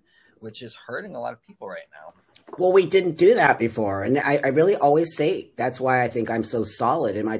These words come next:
Speaker 2: I've never looked back, never thought I made, first off, remember I was an older person when I did it. I started at twenty-eight, but I didn't start taking the medication until thirty. But <clears throat> that being said, I had to do two years of living as Buck. My therapist, two years straight up,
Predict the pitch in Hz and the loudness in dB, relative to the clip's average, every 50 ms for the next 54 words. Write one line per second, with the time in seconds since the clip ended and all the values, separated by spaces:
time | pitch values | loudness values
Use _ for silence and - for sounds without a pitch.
0 | - - 113 101 110 117 120 131 160 175 180 147 127 110 101 95 92 - - 101 | -6 -6 -6 -4 -2 -2 0 2 2 2 2 2 0 -2 -2 -6 -8 -8 -6 -4
1 | 104 120 135 131 - 127 156 185 185 156 135 - 123 113 113 107 104 104 104 110 | -2 -2 -2 -2 -2 -2 -2 0 0 -2 -2 -2 -2 -4 -2 -4 -4 -6 -8 -8
2 | 110 - - - - - 170 190 - 160 131 127 127 123 139 147 143 139 127 123 | -10 -12 -16 -4 2 4 4 4 4 2 0 2 2 2 2 2 2 0 0 0
3 | 120 120 - 113 113 113 113 110 104 98 104 104 - 113 117 113 107 98 98 - | -2 -4 -4 -2 -2 -2 -2 -2 -4 -6 -6 -4 -2 -2 -2 -2 -4 -6 -6 -4
4 | 139 147 - - 131 113 107 98 98 98 98 95 101 95 107 110 - - - 120 | -4 -4 -2 -2 -4 -6 -4 -6 -6 -8 -8 -8 -8 -6 -6 -6 -8 -6 -6 -4
5 | 123 123 113 107 101 95 - _ _ - - 113 107 107 110 131 147 143 - 107 | -4 -4 -4 -6 -6 -10 -12 _ _ -12 -8 -6 -4 -2 -2 0 -2 -2 -2 -6
6 | 104 101 107 117 117 107 - - 104 104 98 - 104 98 - 98 95 98 101 101 | -8 -6 -4 -4 -4 -6 -6 -8 -8 -8 -8 -10 -12 -10 -10 -8 -8 -6 -6 -8
7 | 90 80 - - 123 131 131 - 110 104 98 - - 82 71 - _ - 127 143 | -8 -10 -10 -8 -6 -6 -6 -6 -8 -10 -10 -12 -12 -14 -16 -10 _ -4 -2 -2
8 | 127 107 101 98 - - - - - - 117 113 - - _ - - 156 143 120 | -2 -4 -6 -8 -10 -14 -20 -18 -10 -6 -6 -6 -6 -4 _ 2 4 4 4 2
9 | 120 135 139 - 131 123 117 - - 165 156 143 147 165 156 120 110 107 101 104 | 0 0 0 0 -2 -2 -2 0 0 2 2 2 2 0 -2 -4 -4 -6 -6 -8
10 | - - 165 170 170 160 160 160 147 127 120 101 107 120 110 120 117 117 113 107 | -6 -2 0 2 2 2 2 2 0 0 -2 -4 -2 -2 -2 -2 -2 -2 -2 -4
11 | - - - 101 101 110 139 147 - - - - - - - - 117 127 135 131 | -6 -8 -6 -4 -4 -2 -4 -4 -8 -12 -18 -18 -18 -14 -6 -2 0 0 0 0
12 | - 143 139 139 139 - 139 127 - - - _ - - - 175 185 196 202 190 | 0 2 2 2 2 0 -2 -4 -6 -8 -16 _ -12 -2 2 4 4 4 4 2
13 | 165 165 165 156 147 156 - - - - 139 151 151 156 147 139 120 - _ | 0 0 2 2 0 0 -4 -12 -8 -4 0 2 2 4 2 2 0 -4 _